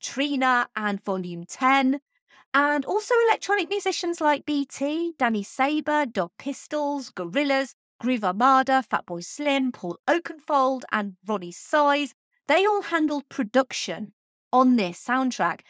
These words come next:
So this is a very early two thousands soundtrack. And I know it's a soundtrack that's beloved by many people as well. Basically, if you want a time capsule of early two thousands music, listen to the Blade two soundtrack.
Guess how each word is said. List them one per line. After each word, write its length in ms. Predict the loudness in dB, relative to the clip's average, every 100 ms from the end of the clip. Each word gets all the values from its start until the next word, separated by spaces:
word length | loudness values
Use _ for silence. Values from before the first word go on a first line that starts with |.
| -20 _
So 160 | 0 4
this 240 | 4 4 2 2
is 160 | 2 -2
a 100 | -8 2
very 400 | 6 6 4 0 2
early 300 | 4 4 2
two 220 | -2 -4 -2
thousands 520 | 2 2 0 -10 -2
soundtrack. 640 | 0 0 -2 -4 -4 -6 _ _ 4
And 120 | 4
I 120 | 4
know 200 | 2 2
it's 140 | 0
a 40 | -4
soundtrack 540 | 2 4 4 2 0
that's 220 | -2 -6 -4
beloved 520 | 0 2 2 0 -2 2
by 300 | 4 4 0
many 420 | -2 0 2 0
people 540 | -2 -6 -8 -4 -4 -4 _ -12
as 160 | -12
well. 380 | -2 0 2 -2 -10 _ _ _ _ -20 _
Basically, 420 | 2 4 0 -2
if 100 | 0
you 80 | 0
want 180 | 0 -2
a 40 |
time 360 | -4 -2 -2 -2
capsule 600 | -2 -4 -4 -8 -8 -6 -2
of 160 | -2 0
early 360 | 4 4 4 0
two 260 | -4 -6 -4
thousands 640 | 0 2 0 -4 -8 -6
music, 600 | -4 -2 -2 -4 -4 -12 _ _ _ _ _ _ _ _
listen 360 | -2 -2 -6 -6
to 120 | -4
the 120 | -4
Blade 400 | 0 0 0 -4
two 240 | -8 -6
soundtrack. 680 | -6 -2 -2 -2 -6 -8 -10